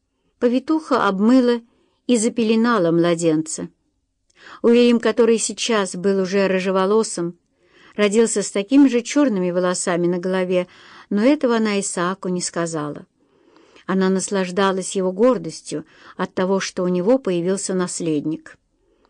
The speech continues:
«Вылитый ты», с любовью сказала она. «Я так боялся потерять тебя», тихо признался Исаак.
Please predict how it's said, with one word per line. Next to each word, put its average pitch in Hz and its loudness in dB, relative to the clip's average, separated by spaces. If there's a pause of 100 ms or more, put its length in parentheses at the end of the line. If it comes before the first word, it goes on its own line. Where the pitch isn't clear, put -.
(240)
«Вылитый 226 2
ты», 202 0 (240)
с - -12
любовью 180 -2
сказала 170 -4
она. 170 -2 (760)
«Я 165 -4
так 151 -6
боялся 165 -4
потерять 165 -6
тебя», 165 -8 (560)
тихо 202 -4
признался 180 -4
Исаак. 165 -6